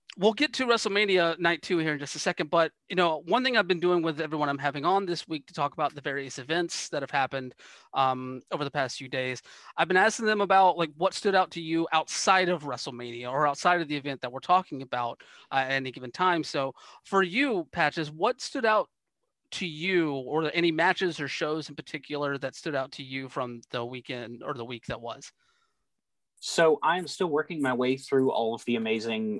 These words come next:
Speaker 2: uh, G C W and I W T V work from the week leading up to WrestleMania. But some of the stuff that's already stuck out for me, uh, from what I've already seen,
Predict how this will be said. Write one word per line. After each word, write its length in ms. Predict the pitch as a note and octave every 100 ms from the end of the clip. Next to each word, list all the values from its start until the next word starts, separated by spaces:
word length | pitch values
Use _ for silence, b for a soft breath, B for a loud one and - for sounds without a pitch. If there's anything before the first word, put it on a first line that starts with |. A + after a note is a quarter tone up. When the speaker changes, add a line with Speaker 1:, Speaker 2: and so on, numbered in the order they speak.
| -
Speaker 2:
uh, 300 | G#2+ F#2+ E2 - _ -
G 160 | C3+ A#2
C 160 | C#3
W 420 | A#2 A#2 A#2 A2+
and 180 | A2+ G#2
I 160 | G2+ A2
W 240 | A2 A2
T 220 | G#2+ C3
V 140 | A2 A2
work 400 | G#2 G#2+ A2+ - -
from 200 | A#2 G2+
the 60 | G2
week 280 | G#2+ G2 - _ _
leading 340 | A2+ A2 A2+
up 120 | G#2+ -
to 100 | A#2+
WrestleMania. 680 | A2 - A#2 A#2 A#2+ A#2+ B2 _ b b _
But 100 | C3+
some 160 | - F3
of 60 |
the 40 | G#3
stuff 200 | - D3+
that's 160 | C3+
already 240 | A#2+ B2 B2
stuck 280 | - B2 A#2
out 220 | G2+ -
for 100 | B2
me, 360 | A2 G2+ G2 _ _ _ -
uh, 240 | A2 G2+ - -
from 140 | A2+
what 140 | A#2+ B2+
I've 120 | B2+
already 240 | A#2 G#2
seen, 560 | - - A#2 G#2+ F#2